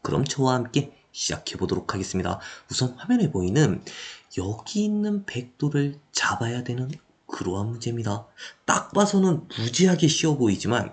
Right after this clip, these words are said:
이 문제가 반전이 숨겨져 있어요. 그렇기 때문에 여러분들 이 문제 결코 만만치가 않은 문제입니다. 자, 그렇다면 과연 어떻게 두어서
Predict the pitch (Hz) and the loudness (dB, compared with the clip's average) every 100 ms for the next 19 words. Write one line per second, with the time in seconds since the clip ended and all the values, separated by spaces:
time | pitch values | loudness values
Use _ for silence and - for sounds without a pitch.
0 | - 120 127 110 92 101 - - - - | -6 0 2 2 0 0 -6 -6 -4 -2
1 | 117 151 240 220 - 104 78 73 - 53 | 0 0 0 -2 -2 0 0 -2 -2 -4
2 | - - 101 98 - 139 139 107 113 104 | -6 -4 -4 -2 0 2 4 4 4 2
3 | 95 101 - - - - 117 120 107 85 | 4 2 0 -14 -12 0 2 4 2 0
4 | - - 117 - 98 82 101 127 147 147 | -4 -2 -2 0 0 0 -2 2 4 2
5 | - - - - 98 147 175 139 101 95 | 0 -4 -4 -2 0 4 4 4 2 0
6 | 101 123 - - - 104 101 143 196 - | 0 -2 -4 -6 -4 -4 0 0 0 -2
7 | 120 156 185 190 - 170 - 131 123 - | -2 0 0 -4 -2 -2 0 2 2 2
8 | 85 | -2